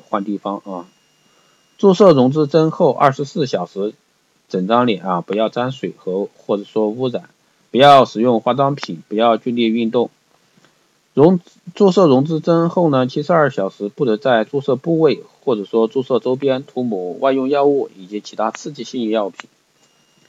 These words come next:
最后一个呢，是注射融资针后一周内不要饮酒啊，不要吃刺激性食品，比如说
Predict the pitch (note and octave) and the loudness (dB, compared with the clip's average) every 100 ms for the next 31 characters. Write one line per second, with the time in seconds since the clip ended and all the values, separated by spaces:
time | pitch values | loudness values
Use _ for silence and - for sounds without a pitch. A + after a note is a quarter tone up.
0 | _ _ _ _ _ - G3+ G#3+ E3+ D#3 | _ _ _ _ _ -2 2 4 4 4
1 | D3 C#3+ D3 C3 D3+ C#3+ D3+ G#2+ A2+ B2 | 4 2 2 0 0 0 0 0 -2 -4
2 | C3+ C3 B2+ C#3+ A2+ A2+ B2 A#2+ G#2+ G2+ | -2 -2 -2 0 0 0 0 0 -2 0
3 | A#2 A#2 F#2 G#2+ G2 D#2+ F#2 F2+ G#2+ B2 | 0 0 -2 -6 -8 -10 -12 -10 -2 -2
4 | A#2 B2 A#2 - C#3 B2+ - A#2 - G#2+ | -2 -6 -8 -10 -10 -8 -6 -8 -8 -12
5 | - E2 _ F2+ F#2+ A2 A2 A2+ A2 | -10 -16 _ -14 -10 -4 -2 -2 -4